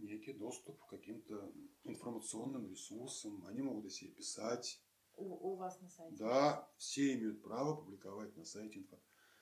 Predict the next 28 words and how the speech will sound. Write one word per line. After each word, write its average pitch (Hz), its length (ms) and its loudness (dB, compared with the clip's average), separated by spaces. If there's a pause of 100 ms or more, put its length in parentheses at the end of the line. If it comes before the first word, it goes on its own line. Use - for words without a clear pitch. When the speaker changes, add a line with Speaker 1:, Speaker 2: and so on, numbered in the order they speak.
(160)
Speaker 1:
Я 135 180 10
поражаюсь, 151 540 10
почему 120 400 4
они 165 180 10
все 139 360 4
этого 131 240 0
не 127 220 0
делают. - 480 0 (460)
Они 143 240 6
публикуют 156 680 6
где-то 143 320 4
там 127 300 4
в - 40 -8
группе 151 360 4
Print 139 380 6
Network 117 720 4
у 113 280 -4
Новосёлова 98 720 -2
что, - 400 -10
но 110 100 2
на 135 120 8
сайт 143 300 8
ассоциации 165 680 4
они 117 220 2
ничего 160 420 2
не 160 100 0
ставят. 113 460 0 (220)
Speaker 2:
А 185 360 2